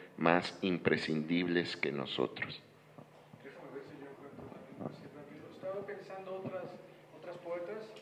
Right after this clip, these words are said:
Speaker 2: Citlali, Citlali Rodríguez, que es extraordinaria. Citlali, Citlali acaba de hacer un, un libro que, en el que fui yo también jurado, que se ganó el premio, un libro sobre tiburones.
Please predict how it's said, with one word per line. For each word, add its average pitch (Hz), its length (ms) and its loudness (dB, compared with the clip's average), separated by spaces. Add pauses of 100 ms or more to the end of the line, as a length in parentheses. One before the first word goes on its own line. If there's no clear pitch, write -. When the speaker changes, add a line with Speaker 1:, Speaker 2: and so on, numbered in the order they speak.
(460)
Speaker 2:
Citlali, 175 400 -2 (380)
Citlali 175 400 -6
Rodríguez, 165 640 -2 (500)
que 85 340 -10
es - 260 -14
extraordinaria. 151 680 -6
Citlali, 160 540 -6 (180)
Citlali 165 380 0
acaba 170 240 10
de 170 60 8
hacer 165 320 2 (360)
un, 151 580 4 (540)
un 156 160 8
libro 180 420 12 (560)
que, 123 300 8
en 123 120 2
el 135 340 -6
que - 80 2
fui 151 160 4
yo 156 100 12
también 151 460 6 (400)
jurado, 147 520 12 (100)
que - 80 -2
se 123 100 4
ganó 120 200 10
el 139 80 8
premio, 147 440 12 (400)
un 143 100 6
libro 170 220 12
sobre 127 480 12
tiburones. 131 720 12